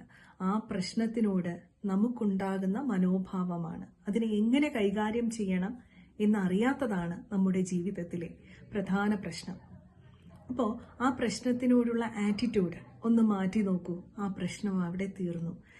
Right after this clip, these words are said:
ഇങ്ങനെ ഓരോ തത്വങ്ങളാണ് രാമായണത്തിലുടനീളം നമ്മൾ കാണുന്നത്. ഒരു സാഹചര്യത്തിലും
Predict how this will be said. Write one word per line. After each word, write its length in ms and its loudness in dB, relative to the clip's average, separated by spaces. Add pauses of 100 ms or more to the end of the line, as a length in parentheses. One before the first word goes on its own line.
(200)
ഇങ്ങനെ 380 6 (200)
ഓരോ 440 2
തത്വങ്ങളാണ് 1040 0 (260)
രാമായണത്തിലുടനീളം 1400 0
നമ്മൾ 340 2
കാണുന്നത്. 500 -4 (460)
ഒരു 220 2
സാഹചര്യത്തിലും 1000 0